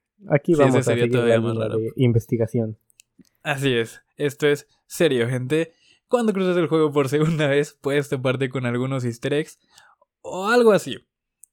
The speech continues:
Speaker 2: Porque, mm, ahorita van a ver. Em, y bueno, todo lo que voy a describir,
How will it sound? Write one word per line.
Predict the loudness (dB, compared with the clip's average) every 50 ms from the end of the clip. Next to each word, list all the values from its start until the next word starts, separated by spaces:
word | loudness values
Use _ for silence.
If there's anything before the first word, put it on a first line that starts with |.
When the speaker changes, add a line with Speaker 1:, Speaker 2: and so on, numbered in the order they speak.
| _ _ _
Speaker 2:
Porque, | -4 -2 -2 -2 -2 -2 -4 -4
mm, | -6 -12 -20 -20 -20 -20 -18 -18 -18 -20 -20 -14 -8 -4
ahorita | -2 -2 -2 -2 -4
van | -6 -6 -8
a | -12
ver. | -16 -18 _ _ _ _ _ _ _ _ _ _ _ _ _ _ _
Em, | -6 -2 -2 0 0 0 -2 -2 -2 -4 -6 -8 -10 -10 -14 -16 -16 -8 -4
y | -2 -2
bueno, | 0 -2 -4 -4
todo | -2 -2 0 0
lo | 0 0
que | 0
voy | 0 0 0
a |
describir, | 0 -2 -4 -4 -4 -2 0 0 0 0